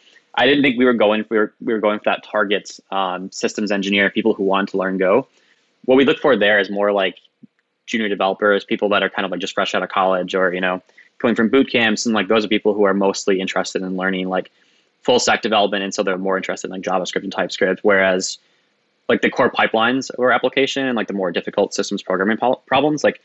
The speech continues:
it's just, like, a different kind of engineer on our team. And, like, those engineers tend to prefer to write in Go than TypeScript. It's also just a better choice too. But yeah, we, we did find that most of the engineers on our team, outside the founding team, actually, that work on those types of problems,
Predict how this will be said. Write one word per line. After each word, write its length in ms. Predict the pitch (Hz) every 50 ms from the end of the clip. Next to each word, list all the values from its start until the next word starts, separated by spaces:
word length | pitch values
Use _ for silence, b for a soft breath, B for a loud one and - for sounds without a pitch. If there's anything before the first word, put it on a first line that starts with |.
| b b b b _ _
it's 140 | - - 139
just, 60 | 175
like, 80 | 180 156
a 40 | 143
different 160 | 135 123 113
kind 120 | 120 107
of 60 | 104 90
engineer 440 | 101 92 101 101 95 98 107 110 -
on 120 | - 107 98
our 80 | 98
team. 240 | - - 95 104 113
And, 20 |
like, 140 | 104 98 92
those 180 | 87 95 95 95
engineers 360 | 98 95 98 95 95 95 -
tend 220 | - - 101 98
to 60 | - 98
prefer 320 | - 92 - _ 95 92
to 120 | 87 - -
write 220 | 92 92 90 87
in 80 | 95 92
Go 320 | - 92 90 98 107 - _ _ _ _ _ _ _ _
than 160 | - 131 135
TypeScript. 420 | 123 131 123 123 - - 165 165 -
It's 80 | 104
also 180 | 113 101 - -
just 120 | 107 90
a 40 | 101
better 180 | 92 90 82 82
choice 360 | - - 87 87 - - - - -
too. 240 | - 95 92 104 - _ b b b b b b
But 120 | - 139 127
yeah, 40 | 120
we, 80 | 123
we 100 | 107 139
did 140 | 147 160 -
find 320 | - 131 120 117 117 117
that 240 | 110 104 95 - - _ _ _ _ _ _ _ _ _ _ -
most 280 | 113 120 143 156 - -
of 80 | 147
the 60 | 131
engineers 340 | 123 123 110 117 113 110 101
on 60 | -
our 60 | 98 92
team, 280 | - - 107 98 101
outside 280 | 95 98 95 - 104 98
the 40 | 101
founding 380 | - 101 104 110 104 90 87
team, 220 | - - 95 90 98
actually, 480 | - 92 - - - 98 92 90 92
that 200 | 95 - 85 80
work 200 | 101 101 95 -
on 100 | 95 92
those 220 | 92 90 90 - -
types 160 | - 90 -
of 80 | -
problems, 420 | - 95 95 92 95 92 92 -